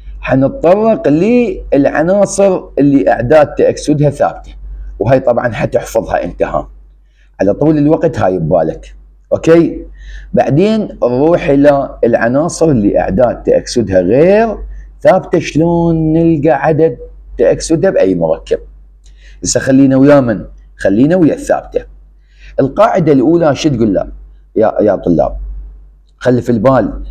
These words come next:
لأن جدا مهمات اللي راح نسولفن يا طلاب. شوف، القاعدة الأولى شو تقول؟ تقول عدد التأكسد لأي عنصر غير متحد،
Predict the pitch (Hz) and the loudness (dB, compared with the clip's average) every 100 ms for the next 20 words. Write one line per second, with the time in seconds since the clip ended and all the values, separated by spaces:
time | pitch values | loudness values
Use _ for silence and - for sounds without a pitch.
0 | - 139 139 127 180 165 147 127 117 113 | -4 -2 0 0 -2 0 0 0 0 0
1 | 107 98 101 98 95 92 90 - 92 87 | 0 0 2 2 0 -2 -4 -2 -4 -2
2 | 92 90 - 95 87 - - - - - | 0 0 0 0 0 -2 -8 -14 -16 -20
3 | - _ _ - 147 131 - - - 123 | -20 _ _ -6 -4 -4 -8 -6 -2 0
4 | 185 226 240 156 131 156 156 147 147 131 | 2 2 2 2 2 2 2 0 0 0
5 | 135 113 107 127 117 127 139 143 151 - | 0 0 0 2 2 0 0 -2 -2 0
6 | - - - 147 135 - - - - _ | -2 -2 -2 -2 -2 -8 -20 -20 -20 _
7 | _ _ _ _ - 151 - 175 156 117 | _ _ _ _ -2 0 2 4 4 2
8 | 156 156 131 - 123 104 - - - - | 0 -2 -6 -2 -2 -2 -6 -14 -20 -20
9 | _ _ _ _ _ _ _ 101 120 156 | _ _ _ _ _ _ _ 0 4 6
10 | 160 147 131 143 143 127 - 90 | 6 4 2 -2 -2 -2 -2 -4